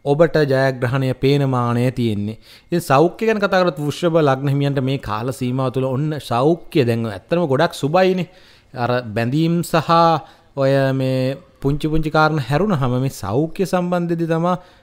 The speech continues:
පොඩ්ඩක් හරි අසුභකාරී තත්ත්වයක් ඔබට පෙන්නුම් කරන්න. ඒක නිසා විශේෂයෙන්ම සීත අධික රෝග, සෙම රෝග මේ වෙලාවේ ටිකක් තද බලන පෙනහළු ආශ්‍රිත ගැටලුකාරී තත්ත්වයක් නැති වෙන. ඒක නිසා පොඩ්ඩක් ප්‍රවේශම් වෙන්න.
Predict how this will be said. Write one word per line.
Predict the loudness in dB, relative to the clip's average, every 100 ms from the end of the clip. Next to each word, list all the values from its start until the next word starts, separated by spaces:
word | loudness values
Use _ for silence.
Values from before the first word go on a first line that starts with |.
| _
පොඩ්ඩක් | -2 -2 0 -4 -2
හරි | -2 -4
අසුභකාරී | -6 -4 -2 0 2 2 2
තත්ත්වයක් | -2 -2 -2 -2 -2
ඔබට | -2 -4 -10 -18 _ _ -6
පෙන්නුම් | -2 0 -2 -2
කරන්න. | -2 -2
ඒක | -2
නිසා | -2 -4 -4 -8 -12
විශේෂයෙන්ම | -6 -4 -2 -2
සීත | -2 -4 0 2
අධික | 2 2
රෝග, | 0 2 2 2
සෙම | 2 2 2
රෝග | 2 2 2 0 -6 -12 -20
මේ | -6 -2
වෙලාවේ | 0 2 2 2 0 -2 -10 -16 _ _ -6
ටිකක් | -2 -2 -2
තද | -2 0
බලන | 0 0 -2
පෙනහළු | 0 0 0 2 2
ආශ්‍රිත | 0 -2 -2 0
ගැටලුකාරී | 0 0 0 2 2
තත්ත්වයක් | 0 -2 -2 -4
නැති | -4 -4
වෙන. | -4
ඒක | -6
නිසා | -4 -4
පොඩ්ඩක් | -4 -6 -2
ප්‍රවේශම් | -2 -2 -2 -4 -2
වෙන්න. | -2 -2 -2